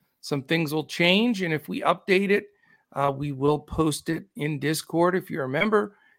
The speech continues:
and we will post it on Twitter for those that are listeners. So that is it, my friend.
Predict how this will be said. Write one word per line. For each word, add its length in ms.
and 340
we 120
will 200
post 400
it 120
on 320
Twitter 680
for 180
those 320
that 180
are 280
listeners. 760
So 180
that 200
is 140
it, 140
my 160
friend. 440